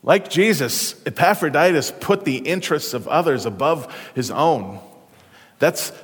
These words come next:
the true measure of a citizen of sacrifice. <clears throat> And like Timothy, compared to the important people in the world or throughout world history,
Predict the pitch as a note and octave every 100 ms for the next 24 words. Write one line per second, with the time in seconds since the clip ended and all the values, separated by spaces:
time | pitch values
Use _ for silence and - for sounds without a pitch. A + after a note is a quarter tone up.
0 | - C3+ - - F3 F#3+ F#3+ C#3+ C3 E3
1 | F#3 D#3+ B2 A#2+ C3 - D#3+ - D#3 C#3+
2 | D3+ E3+ G3+ - F2+ F#2 - - - _
3 | _ _ _ _ _ _ _ _ _ _
4 | _ - - _ _ _ _ - - -
5 | - - - _ _ _ _ _ _ _
6 | _ _ _ - A#2 F#3+ F3+ - G3+ E3
7 | - G#2+ G2+ - - - _ _ _ _
8 | - C#3 B2+ D#3 D3+ C3+ D3 C#3 B2+ C3
9 | - B2+ B2 C#3 D3 C#3 C#3+ C3+ C3+ C3
10 | B2+ C3+ C#3+ A#2 G#2 A2+ A#2+ A#2 B2+ G#2+
11 | A#2 - A2+ A#2